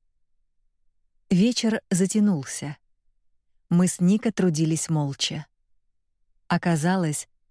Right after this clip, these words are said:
что деревенская сцена у него на родине —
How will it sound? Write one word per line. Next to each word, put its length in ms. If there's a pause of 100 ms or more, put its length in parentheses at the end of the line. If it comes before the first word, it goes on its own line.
(120)
что 220
деревенская 760
сцена 560
у 80
него 280
на 140
родине — 540